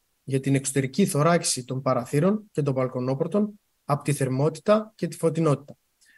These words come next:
σε διαστάσεις μήκους από εξήντα εκατοστά έως τρία μέτρα και ύψους έως δυόμιση μέτρα.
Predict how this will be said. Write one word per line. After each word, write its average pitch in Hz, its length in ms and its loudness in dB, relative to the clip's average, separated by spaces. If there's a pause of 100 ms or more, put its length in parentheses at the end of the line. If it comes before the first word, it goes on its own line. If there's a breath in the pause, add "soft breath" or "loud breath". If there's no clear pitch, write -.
σε - 160 -4
διαστάσεις 151 440 2
μήκους 175 500 -4
από 135 220 -6
εξήντα 147 460 0
εκατοστά 135 560 -2
έως 156 260 0
τρία 160 280 0
μέτρα 123 500 -2 (180)
και 151 140 -2
ύψους 180 480 -2
έως 170 260 0
δυόμιση 156 440 2
μέτρα. 120 260 -12